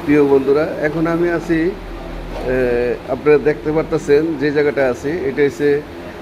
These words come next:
এ, জিলিয়ান। জিলিয়ান এটা হচ্ছে গিয়ে আপনার যে আপনার,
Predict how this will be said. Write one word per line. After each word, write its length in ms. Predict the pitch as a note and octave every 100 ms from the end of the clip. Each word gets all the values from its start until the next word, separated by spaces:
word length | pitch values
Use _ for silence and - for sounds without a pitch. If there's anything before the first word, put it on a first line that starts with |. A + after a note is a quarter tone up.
| -
এ, 80 | B2 B2 A#2+ A#2+ A2+ A2+ F#2 -
জিলিয়ান। 360 | D3+ E3 D3 G2+ F2+ G2+
জিলিয়ান 340 | D3+ F3+ G3 G3+
এটা 220 | F3+ F3+
হচ্ছে 180 | F3+ F3+
গিয়ে 100 | F#3
আপনার 480 | F3+ F#3 F3+ E3+ D3+
যে 220 | E3 E3
আপনার, 380 | C3 C3 D3 D3